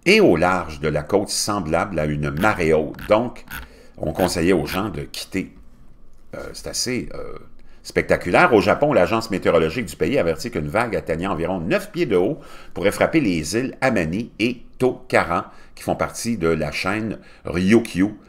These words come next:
au sud-ouest du Japon continental. Euh,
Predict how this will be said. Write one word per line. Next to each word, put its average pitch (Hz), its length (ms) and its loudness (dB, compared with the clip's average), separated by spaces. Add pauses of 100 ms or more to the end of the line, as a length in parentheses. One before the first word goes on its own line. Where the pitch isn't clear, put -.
(300)
au 127 100 4
sud-ouest 87 500 -2
du 71 140 -6
Japon 73 360 -4 (520)
continental. - 800 -8 (2750)
Euh, - 60 -12